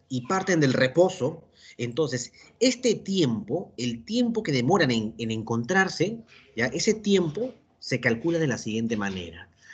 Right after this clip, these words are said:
Raíz cuadrada de dos veces la distancia que están separados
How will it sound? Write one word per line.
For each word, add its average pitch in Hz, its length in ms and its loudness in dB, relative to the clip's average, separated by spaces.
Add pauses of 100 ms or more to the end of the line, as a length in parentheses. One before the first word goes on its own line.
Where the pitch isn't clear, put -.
(100)
Raíz 147 480 6
cuadrada 127 840 2
de 104 200 -4
dos 170 400 4
veces 135 400 0
la 98 140 -8
distancia 139 580 -2
que - 80 -16
están 156 220 -4
separados 208 720 4